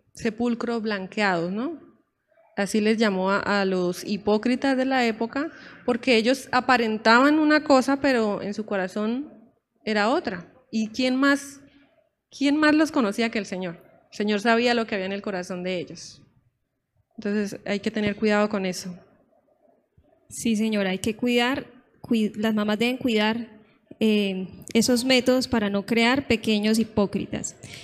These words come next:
Speaker 2: Y ahora sí nos puede hablar entonces de los métodos que se deben usar, los métodos bíblicos. ¿Cuáles son?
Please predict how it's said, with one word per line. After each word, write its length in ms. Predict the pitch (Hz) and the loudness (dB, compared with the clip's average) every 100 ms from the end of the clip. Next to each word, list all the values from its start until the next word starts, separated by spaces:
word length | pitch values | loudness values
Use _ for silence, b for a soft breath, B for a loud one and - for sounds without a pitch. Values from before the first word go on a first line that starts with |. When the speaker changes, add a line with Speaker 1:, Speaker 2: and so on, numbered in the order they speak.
| B - | B 4
Speaker 2:
Y 320 | 302 339 330 | 6 8 6
ahora 260 | 254 262 | 6 6
sí 140 | 285 294 | 4 4
nos 140 | 285 | 4
puede 180 | 302 269 | 6 6
hablar 260 | 262 262 262 | 6 4 4
entonces 380 | 262 262 262 | 4 4 4
de 120 | 240 220 | 6 6
los 180 | 208 | 6
métodos 380 | 208 214 233 226 | 4 2 4 4
que 160 | - 220 | 2 2
se 100 | 208 | 0
deben 260 | 190 220 | 0 0
usar, 320 | 226 214 285 208 | 2 4 4 4
los 240 | 190 190 | 2 2
métodos 580 | 214 214 247 233 196 190 | 2 4 6 6 4 4
bíblicos. 640 | 240 208 190 180 - 175 | 4 4 2 -2 -6 -4
¿Cuáles 360 | - 233 262 269 | 0 2 4 2
son? 240 | 196 208 | 0 -4